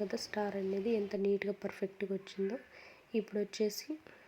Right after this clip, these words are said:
పొడవుగా ఉన్న పిల్లోనైతే ఏ విధంగా స్టిచ్ చేసుకోవాలో మీకు చూపిస్తాను. మనం ఇది స్టిచ్ చేసుకోవడానికి ఎగ్జాక్ట్గా ప్యాంట్కి మనం ఫ్రంట్ సైడ్, ఆ, కుడతాం కదండి, ఆ విధంగా అయితే, ఆ విధంగానే ఈ, ఏ,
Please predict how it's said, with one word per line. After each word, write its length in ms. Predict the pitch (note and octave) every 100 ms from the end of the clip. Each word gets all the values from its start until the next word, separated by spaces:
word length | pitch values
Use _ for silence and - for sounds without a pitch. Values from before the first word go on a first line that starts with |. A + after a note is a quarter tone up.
| - - -
పొడవుగా 380 | A#3+ A3+ A3+ A3+
ఉన్న 240 | A3+ G#3+ G#3
పిల్లోనైతే 680 | G#3 G#3 G#3+ G#3 G3 G3
ఏ 140 | A3+ G#3
విధంగా 320 | G3 G3+ A3
స్టిచ్ 360 | - G#3+ -
చేసుకోవాలో 520 | G#3 - G#3 G3+ G3+ B3+
మీకు 340 | A#3 G3+ -
చూపిస్తాను. 460 | G#3 G3+ - G3+ B3+ - - A#3+
మనం 200 | A3+ A3+
ఇది 260 | G#3+ A3 A3+ C4+ - - -
స్టిచ్ 380 | G3 A#3 G#3+ A#3+
చేసుకోవడానికి 680 | A3+ - G#3 G#3 G3+ G3
ఎగ్జాక్ట్గా 600 | G#3+ F3+ - G#3 G#3 A#3 A3+ -
ప్యాంట్కి 480 | G#3 G#3 G#3 - G#3+
మనం 280 | G#3 G3+ G3
ఫ్రంట్ 360 | - G3+ G3+
సైడ్, 460 | G3+ G#3 G3+ G3 A#3 - - - - - - A3
ఆ, 240 | G3+ G#3 - - -
కుడతాం 360 | G#3 G#3 G#3+
కదండి, 540 | G#3+ G3 G3 G3 A3+ C#4+ - - -
ఆ 80 | G#3
విధంగా 420 | G3 G3 G#3 G#3
అయితే, 280 | G3+ G3 A#3+
ఆ 760 | C#4+ D4 - - - - - -
విధంగానే 460 | A3 G#3 G#3+ G#3+ A#3+ A3
ఈ, 200 | G#3+ - -
ఏ, 100 | G#3+